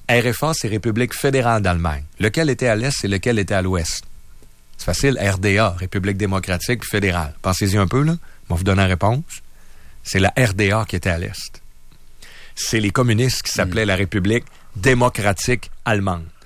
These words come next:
Speaker 1: L'Ouest, c'était la République, euh, fédérale allemande. Donc, tu vois, ils se prétendaient démocrates.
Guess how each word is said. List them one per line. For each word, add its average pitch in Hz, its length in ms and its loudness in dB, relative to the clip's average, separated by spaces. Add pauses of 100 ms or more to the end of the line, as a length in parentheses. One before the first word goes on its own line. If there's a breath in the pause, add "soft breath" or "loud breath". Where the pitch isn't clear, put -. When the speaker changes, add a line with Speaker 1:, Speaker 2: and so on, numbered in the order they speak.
(340 loud breath)
Speaker 1:
L'Ouest, 123 720 2
c'était - 220 -6
la 104 100 -2
République, 104 600 -6
euh, 95 100 -2
fédérale 104 500 -2
allemande. 85 360 -10
Donc, 90 100 -8
tu - 60 -8
vois, 151 100 -4
ils 156 60 -4
se - 120 -6
prétendaient 139 880 0
démocrates. 90 540 0